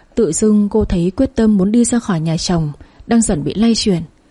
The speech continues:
Hoài không muốn làm ông Tôn hụt hẫng, càng không muốn ông buồn mà nghĩ này nọ.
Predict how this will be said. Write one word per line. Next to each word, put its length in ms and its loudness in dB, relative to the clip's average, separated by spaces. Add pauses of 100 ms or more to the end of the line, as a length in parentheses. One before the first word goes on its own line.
(380)
Hoài 180 0
không 240 2
muốn 180 2
làm 220 2
ông 180 2
Tôn 180 0
hụt 200 0
hẫng, 300 -2 (500)
càng 160 0
không 220 2
muốn 280 2 (200)
ông 220 0
buồn 260 0
mà 60 -4
nghĩ 200 0
này 220 2
nọ. 260 -4